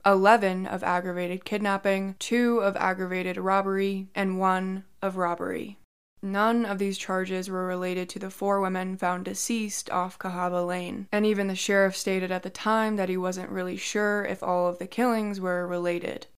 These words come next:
Thomas was also a suspect in two other unsolved rapes,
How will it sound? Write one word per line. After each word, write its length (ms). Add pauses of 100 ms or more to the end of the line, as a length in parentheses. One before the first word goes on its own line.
(220)
Thomas 560
was 120
also 380
a 100
suspect 640
in 180
two 420
other 360
unsolved 640
rapes, 540